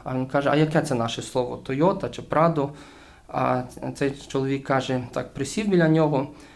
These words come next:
на лавочці, каже: «Сину, коли я ходив до школи, вчителька мене з історії запитувала, коли закінчилась Друга світова війна». І коли я відповідав, я казав,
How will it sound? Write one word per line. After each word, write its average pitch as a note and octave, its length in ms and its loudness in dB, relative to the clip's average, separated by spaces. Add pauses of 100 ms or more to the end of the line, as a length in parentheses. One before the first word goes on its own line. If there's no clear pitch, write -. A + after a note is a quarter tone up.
(120)
на C3 100 2
лавочці, C#3 400 2
каже: C#3+ 300 0
«Сину, D3+ 320 4
коли D#3+ 180 4
я D#3 80 6
ходив D3 320 4
до B2+ 80 0
школи, G#3+ 480 0 (460)
вчителька F#3+ 460 2
мене D3 200 6
з C#3+ 60 -2
історії E3+ 460 4
запитувала, C#3 720 2
коли E3+ 280 4
закінчилась D3+ 640 2
Друга C#3 280 4
світова C3+ 460 0
війна». B2 360 0
І A#2 40 -10
коли C#3 220 0
я C#3 80 2
відповідав, C3 640 0
я B2+ 60 2
казав, C3 440 2